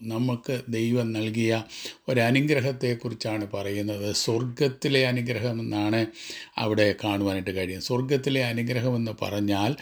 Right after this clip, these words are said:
സ്വർഗത്തിൽ നമുക്ക് ചെല്ലുമ്പോൾ ലഭിക്കുന്ന അനുഗ്രഹമെന്നല്ല, സ്വർഗസ്ഥനായ ദൈവം നമുക്ക് വേണ്ടി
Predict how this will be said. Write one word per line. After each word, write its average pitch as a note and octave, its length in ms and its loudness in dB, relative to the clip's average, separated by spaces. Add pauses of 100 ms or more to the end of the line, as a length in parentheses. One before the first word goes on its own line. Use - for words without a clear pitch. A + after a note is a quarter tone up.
(260)
സ്വർഗത്തിൽ C3+ 680 2
നമുക്ക് B2+ 380 2
ചെല്ലുമ്പോൾ C3+ 640 2
ലഭിക്കുന്ന B2 600 0
അനുഗ്രഹമെന്നല്ല, G#2 840 -2 (560)
സ്വർഗസ്ഥനായ A#2 880 0 (120)
ദൈവം A#2+ 420 2
നമുക്ക് A2 400 0
വേണ്ടി A#2 360 2